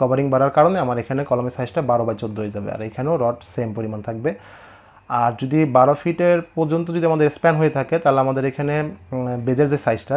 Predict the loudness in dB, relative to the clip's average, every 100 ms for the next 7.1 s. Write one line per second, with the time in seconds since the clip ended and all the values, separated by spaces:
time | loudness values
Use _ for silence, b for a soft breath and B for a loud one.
0 | -4 -6 -6 -6 -4 -4 -2 -2 -2 -2
1 | -2 -2 -2 -2 0 0 0 -2 -4 -6
2 | -16 -20 -20 -20 -12 -8 -8 -8 -4 2
3 | 2 2 -2 -4 -6 -6 0 2 4 4
4 | 2 -2 -6 -6 -6 -2 -2 -2 -4 -2
5 | -2 0 0 0 -2 -2 -2 0 0 0
6 | -2 0 -2 0 -2 0 0 0 0 -2